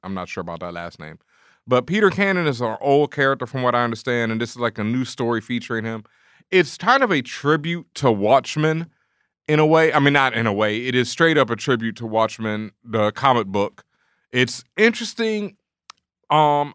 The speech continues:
I li-, I really enjoyed it. It's trying to breaking down Watchmen and kind of doing what Kieran Gillen is usually talking about, where he wants people to do new things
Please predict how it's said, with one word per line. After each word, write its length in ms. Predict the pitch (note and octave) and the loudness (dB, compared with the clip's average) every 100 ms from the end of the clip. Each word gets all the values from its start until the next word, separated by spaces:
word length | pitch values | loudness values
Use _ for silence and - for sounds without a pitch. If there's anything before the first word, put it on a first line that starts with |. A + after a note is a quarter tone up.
| - | 2
I 80 | |
li-, 160 | E3+ F3+ | 4 4
I 80 | F3+ | 4
really 220 | F#3+ C#4 | 4 4
enjoyed 420 | C4 E3+ F3+ G3+ F#3+ | 4 4 6 6 6
it. 160 | F#3+ E3+ | 2 -2
It's 180 | E3 | -4
trying 220 | - G3+ G3 | 0 2 2
to 60 | |
breaking 360 | C#3 E3 E3+ E3+ | 4 2 2 -2
down 220 | D#3+ D#3 | 0 2
Watchmen 440 | D3+ D3+ - D#3 | 2 2 0 -4
and 140 | C#3+ C3+ | -4 -10
kind 320 | - D#3+ D#3+ | -4 -2 -2
of 80 | C#3+ | -4
doing 220 | D#3 D3 | -4 -4
what 120 | C3 | -6
Kieran 360 | - D#3+ D3 C#3 | -8 -6 -6 -2
Gillen 280 | C3+ C#3 B2+ | -2 0 -2
is 140 | A#2 | -2
usually 280 | B2+ C#3 C3 | -2 -2 -2
talking 300 | C#3 C3 C3+ | -2 -2 2
about, 180 | C3 A2 | 0 2
where 100 | A#2+ | 0
he 100 | B2+ | -4
wants 260 | B2 C3 - | -4 -8 -6
people 260 | C3+ B2 | -8 -6
to 80 | A2+ | -6
do 160 | A2 A#2+ | -6 -6
new 280 | A2+ B2+ | -6 -8
things 580 | B2+ C3+ B2+ C3 C3 - | -6 -8 -8 -10 -16 -20